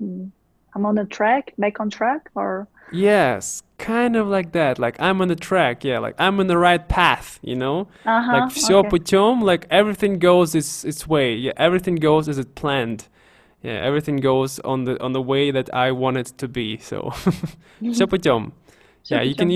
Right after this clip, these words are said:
Speaker 2: usually, yeah, say like this, «Всё путём», like, everything is fine, everything is great. Yeah, like, «Да ничего, помаленьку», it's kinda a bit like, yeah, it's okay, it's fine. But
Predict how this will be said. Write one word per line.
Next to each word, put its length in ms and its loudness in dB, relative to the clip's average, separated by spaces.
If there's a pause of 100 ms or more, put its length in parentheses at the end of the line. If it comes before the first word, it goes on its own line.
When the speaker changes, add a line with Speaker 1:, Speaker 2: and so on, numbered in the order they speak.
Speaker 2:
usually, 340 0 (240)
yeah, 360 0
say 220 -4
like 160 -4
this, 180 -6
«Всё 160 -4
путём», 440 -4 (160)
like, 260 -12
everything 360 -4
is 100 -6
fine, 420 -2
everything 320 -6
is 120 -10
great. 460 -6 (720)
Yeah, 340 -8
like, 320 -4 (120)
«Да 200 0
ничего, 320 0
помаленьку», 580 2
it's 120 -2
kinda 240 0
a 40 0
bit 200 -2
like, 260 0 (440)
yeah, 280 0
it's 180 -2
okay, 880 2
it's 140 -18
fine. 640 0
But 160 -4